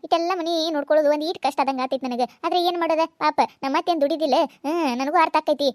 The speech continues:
ಅವ್ರು ನಮ್ಮ ಅತ್ತಿ ಮಾವಣ್ಣ ಸಲ ಅಂದಿಲ್ಲ, ನಮ್ ಸಲ ಅಂದಿಲ್ಲ ದುಡಿದೆ. ಪಾಪ ಅವ್ರರ ಏನ್ ತಮ್ಮ ಕಷ್ಟಕ್ಕ ತಮ್ಮ ಇದಕ್ಕ ದುಡಿತಾರ, ನಮ್ಗೆ ಒಳ್ಳೇದಲ್ಲಿ ಒಂದ್ ನಾಲ್ಕು ದುಡ್ಡು ಅಲ್ಲೇ ತಿರ್ಗಿ ಹೋತಾರ. ಹ್ಮ್, ನನಗೂ ಒಮ್ಮೊಮ್ಮೆ ಹಂಗೂ ಅನಿಸ್ತೈತಿ. ಆದ್ರೆ ಒಮ್ಮೊಮ್ಮೆ ಹೈರಾಣಾದಾಗ ಒದ್ರಾಡೋದು, ಹ್ಮ್, ಎಲ್ಲಿ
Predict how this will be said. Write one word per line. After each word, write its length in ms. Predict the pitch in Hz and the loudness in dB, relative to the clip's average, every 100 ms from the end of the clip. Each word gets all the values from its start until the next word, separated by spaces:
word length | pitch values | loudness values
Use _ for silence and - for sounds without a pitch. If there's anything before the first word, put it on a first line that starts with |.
| - | -2
ಅವ್ರು 200 | 294 403 370 | -2 0 -2
ನಮ್ಮ 180 | 320 302 | -2 -4
ಅತ್ತಿ 240 | 320 330 | -2 -2
ಮಾವಣ್ಣ 380 | 302 302 311 330 | 0 0 0 -2
ಸಲ 100 | 381 330 | 0 2
ಅಂದಿಲ್ಲ, 200 | 330 320 | 2 2
ನಮ್ 160 | 277 339 | 2 0
ಸಲ 120 | 330 | 0
ಅಂದಿಲ್ಲ 260 | 311 311 302 | 0 0 0
ದುಡಿದೆ. 300 | 254 294 277 | 0 0 -2
ಪಾಪ 380 | 269 - - 339 294 | -4 -6 -4 0 4
ಅವ್ರರ 220 | 339 339 320 | 4 4 0
ಏನ್ 120 | 302 | -2
ತಮ್ಮ 200 | 277 277 | -2 -2
ಕಷ್ಟಕ್ಕ 360 | 285 269 285 285 277 | 0 -2 -2 -2 -2
ತಮ್ಮ 160 | 262 254 | 0 -2
ಇದಕ್ಕ 200 | 269 247 | -4 -4
ದುಡಿತಾರ, 280 | 233 247 302 - - | -2 -2 -2 -6 -6
ನಮ್ಗೆ 280 | 330 320 339 320 | -4 0 2 4
ಒಳ್ಳೇದಲ್ಲಿ 420 | 285 285 277 285 | 4 2 2 2
ಒಂದ್ 180 | 262 254 | 0 -2
ನಾಲ್ಕು 200 | 247 247 | -4 -2
ದುಡ್ಡು 180 | 285 277 | 0 2
ಅಲ್ಲೇ 120 | 269 | 2
ತಿರ್ಗಿ 220 | 277 359 | 0 0
ಹೋತಾರ. 220 | 294 294 285 262 - - | 0 2 0 0 -6 -10
ಹ್ಮ್, 120 | 403 | -8
ನನಗೂ 200 | 311 302 | -6 -4
ಒಮ್ಮೊಮ್ಮೆ 240 | 427 370 320 | -4 -4 -4
ಹಂಗೂ 140 | 403 | -2
ಅನಿಸ್ತೈತಿ. 420 | 349 381 370 370 - - 349 | -4 -4 -6 -6 -6 -2 0
ಆದ್ರೆ 180 | 339 381 349 294 262 | 4 4 4 4 4
ಒಮ್ಮೊಮ್ಮೆ 300 | 269 269 277 339 302 | 0 -4 -4 -4 -2
ಹೈರಾಣಾದಾಗ 400 | 302 359 349 330 294 | 0 0 0 0 0
ಒದ್ರಾಡೋದು, 380 | 330 381 285 - - | 0 0 -2 -4 -10
ಹ್ಮ್, 180 | 494 392 302 | -8 -2 0
ಎಲ್ಲಿ 180 | 381 381 | 0 0